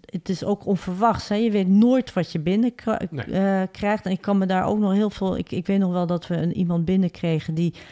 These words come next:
Speaker 1: En dat vond ik zo bijzonder, want dat had ik dan wel in de boeken geleerd, over,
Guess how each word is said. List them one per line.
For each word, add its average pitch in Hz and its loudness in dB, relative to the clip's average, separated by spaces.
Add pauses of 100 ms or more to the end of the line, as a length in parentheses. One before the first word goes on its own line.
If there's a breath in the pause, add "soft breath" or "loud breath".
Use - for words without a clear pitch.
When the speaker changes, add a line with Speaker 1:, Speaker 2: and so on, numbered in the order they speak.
(260 loud breath)
Speaker 1:
En 151 -6
dat 160 -2
vond 180 -2
ik 165 -4
zo 214 0
bijzonder, 202 4
want 185 -2
dat 180 -4
had 180 -2
ik 175 -6
dan 170 -2
wel 175 0
in 170 0
de 165 0
boeken 202 -4
geleerd, 190 0 (440 loud breath)
over, 180 0